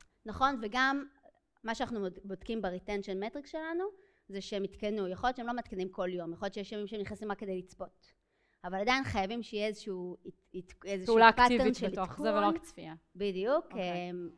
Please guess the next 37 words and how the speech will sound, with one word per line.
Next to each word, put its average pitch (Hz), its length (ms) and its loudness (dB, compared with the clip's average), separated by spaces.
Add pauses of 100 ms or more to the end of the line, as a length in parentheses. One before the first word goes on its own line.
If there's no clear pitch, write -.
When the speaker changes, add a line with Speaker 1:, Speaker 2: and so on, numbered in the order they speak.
Speaker 1:
ולכן 190 360 0
זה 226 80 4
לא 226 60 6
חייב 220 180 2
להיות 196 200 -4
יומיומי, 202 460 -4 (180)
אבל 185 180 -8
זה 185 80 -10
כן 202 160 -2
חייב 185 340 0
להיות, 190 260 -8
חייב 220 260 2
לקרות 214 340 -8
לפחות 190 260 -12
פעם 185 180 -6
בשבוע, 175 340 -6
פעמיים 180 260 -8
בשבוע. 226 320 -12 (320)
Speaker 2:
עדכון. 185 360 -16 (760)
Speaker 1:
אה, 196 240 2
ואז, 247 320 10
אה, 208 360 6
מפה 185 260 0
הגענו 214 340 4
למטריקת, 185 840 -4
אה, 170 120 -6
retention, 269 600 -4
שאומרת 208 480 -4
שבשבוע 180 560 -6
ארבע, 214 340 4
כי 208 120 -10
אנחנו 185 200 -10
באמת 180 220 -8
רוצים 190 260 -10
להגיע 185 280 -8
ל-habit 220 420 -6
moment, 302 400 -10